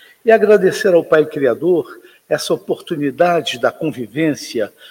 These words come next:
com a doutrina dos Espíritos, que traduz a mensagem de Jesus, essa mensagem de amor, de paz,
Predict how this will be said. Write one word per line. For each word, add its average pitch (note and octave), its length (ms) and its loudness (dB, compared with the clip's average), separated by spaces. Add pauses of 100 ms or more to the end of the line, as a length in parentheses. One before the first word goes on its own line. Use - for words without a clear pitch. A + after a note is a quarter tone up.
(160)
com D3+ 140 0
a D3 40 2
doutrina F#3+ 640 -2
dos D3+ 240 -10
Espíritos, A2+ 880 -8 (260)
que C3 100 -20
traduz E3 720 -2
a G3 80 2
mensagem C#3+ 720 -2
de G3+ 160 -8
Jesus, A#2+ 580 -6 (320)
essa C3 240 -2
mensagem A#2+ 720 -2 (220)
de - 120 -10
amor, C3+ 460 0
de A2+ 140 -14
paz, D#3+ 560 -4